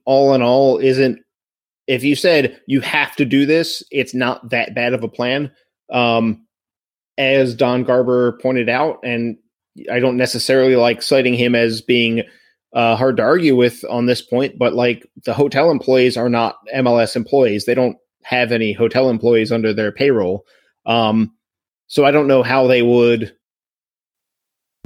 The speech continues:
get the, get that bubble to be complete,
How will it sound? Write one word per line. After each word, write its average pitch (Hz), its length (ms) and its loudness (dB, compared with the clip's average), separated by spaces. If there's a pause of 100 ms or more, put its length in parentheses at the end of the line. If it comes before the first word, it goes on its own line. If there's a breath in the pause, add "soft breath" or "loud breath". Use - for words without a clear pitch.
get 139 480 -2
the, 120 580 0 (160)
get 123 300 -2
that 127 340 -2
bubble 127 420 2
to 120 120 -8
be 120 160 0
complete, 123 560 -4